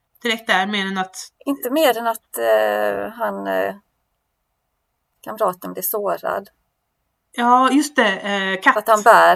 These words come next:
Speaker 2: på Kat,
Speaker 1: Ja.
Speaker 2: ja. Att han bär på honom och
Speaker 1: Just det.
Speaker 2: eh, ja.
Speaker 1: Att han bär, bär Kat,
Speaker 2: Och det,
Speaker 1: men
Speaker 2: men... det går inte så bra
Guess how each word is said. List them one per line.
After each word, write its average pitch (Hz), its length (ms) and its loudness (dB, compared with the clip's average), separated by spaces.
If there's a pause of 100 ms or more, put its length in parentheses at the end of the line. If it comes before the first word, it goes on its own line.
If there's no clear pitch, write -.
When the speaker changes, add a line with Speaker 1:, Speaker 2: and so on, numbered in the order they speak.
Speaker 2:
på 190 300 -6
Kat, 185 80 -10
Speaker 1:
Ja. 220 300 4
Speaker 2:
ja. - 400 -8
Att - 100 -16
han 202 100 -8
bär 185 420 -6
på 180 80 -12
honom 180 420 -10
och 156 280 -8 (1800)
Speaker 1:
Just 226 320 -10
det. - 60 -10 (400)
Speaker 2:
eh, 175 60 -14 (880)
ja. 180 180 -4 (1800)
Speaker 1:
Att 196 100 -20
han 202 180 -6
bär, 190 340 -8
bär 190 240 -8
Kat, 175 200 -4
Speaker 2:
Och 190 140 -4
det, 180 380 -2 (140)
Speaker 1:
men - 240 -20 (300)
Speaker 2:
men... 185 260 -8
det 180 80 -8
går 180 160 -4
inte 170 140 -6
så 185 80 -8
bra 160 320 -2